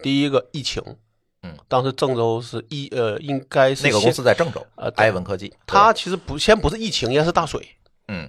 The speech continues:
Speaker 1: 就是那个
Speaker 2: 发大水，
Speaker 1: 啊，对，
Speaker 2: 对。
Speaker 1: 发大水，
Speaker 2: 嗯。
Speaker 1: 折腾了俩月。
Speaker 2: 嗯。
Speaker 1: 然后来了疫情，他那个送达函应该是到很长时间他才去确认。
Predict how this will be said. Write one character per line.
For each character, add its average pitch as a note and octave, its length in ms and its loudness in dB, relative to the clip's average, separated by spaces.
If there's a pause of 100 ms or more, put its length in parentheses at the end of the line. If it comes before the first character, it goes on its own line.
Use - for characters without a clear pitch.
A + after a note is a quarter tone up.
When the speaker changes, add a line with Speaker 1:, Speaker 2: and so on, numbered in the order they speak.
Speaker 1:
就 D3 120 -2
是 C#3+ 60 0
那 D3+ 100 4
个 B2+ 380 8
Speaker 2:
发 C#3 80 6
大 C3+ 120 6
水， F#2+ 220 0
Speaker 1:
啊， - 60 -6
对， F#2 80 0
Speaker 2:
对。 A#2 140 -2
Speaker 1:
发 - 200 4
大 E3 160 6
水， F#2+ 180 -6 (120)
Speaker 2:
嗯。 A#2+ 100 -12
Speaker 1:
折 C3 140 0
腾 B2+ 160 0
了 A#2 180 4
俩 A2+ 220 -6
月。 A2+ 160 -2 (400)
Speaker 2:
嗯。 - 60 -16 (180)
Speaker 1:
然 B2+ 100 6
后 D3 60 4
来 C3 100 8
了 C3+ 120 2
疫 F3 180 -8
情， - 260 -2 (220)
他 D#3+ 220 4
那 E3+ 200 2
个 A#2 120 0
送 C#3+ 200 -4
达 B2 160 2
函 B2 180 0
应 C3+ 80 -4
该 C#3 80 -2
是 D3+ 80 -6
到 C#3 380 4 (480)
很 B2 160 -4
长 C3+ 220 -2
时 A#3 100 2
间 B2+ 160 2
他 - 220 -4
才 G#2 180 -10
去 - 140 -8
确 - 180 -8
认。 - 160 -10